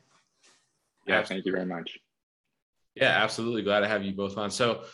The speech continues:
Speaker 2: let's dive right in. Um, we saw you, both of you from the Bay Area. Uh, your cousins. Uh, you wrote Eternals, uh, in collaboration with, uh, Patrick Burleigh,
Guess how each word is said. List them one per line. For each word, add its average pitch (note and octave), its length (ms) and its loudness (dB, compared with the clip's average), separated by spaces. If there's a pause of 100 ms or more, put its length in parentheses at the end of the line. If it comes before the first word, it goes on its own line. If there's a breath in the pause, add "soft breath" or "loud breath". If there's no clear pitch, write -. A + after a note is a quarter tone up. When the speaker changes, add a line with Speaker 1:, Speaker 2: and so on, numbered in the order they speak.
(160 loud breath)
Speaker 2:
let's C3+ 200 2
dive G3+ 180 8
right C#3 180 8
in. B2+ 220 4
Um, G#2+ 340 -2
we A#2 200 -4
saw D3+ 260 6
you, C3 140 2
both B2 220 0
of B2 40 -10
you A#2 140 -2
from A#2 160 -4
the A2 100 0
Bay G#2+ 240 6
Area. G2+ 640 0
Uh, G2 240 0
your G2 120 0
cousins. B2+ 680 0 (240 soft breath)
Uh, G#2 380 4
you G#2 320 -4
wrote A2 220 0
Eternals, G#2+ 680 -2
uh, F#2+ 240 2
in G2+ 60 -4
collaboration G2 720 0
with, F#2 280 -4
uh, F#2+ 260 -2
Patrick G2 420 -2
Burleigh, G2 540 -2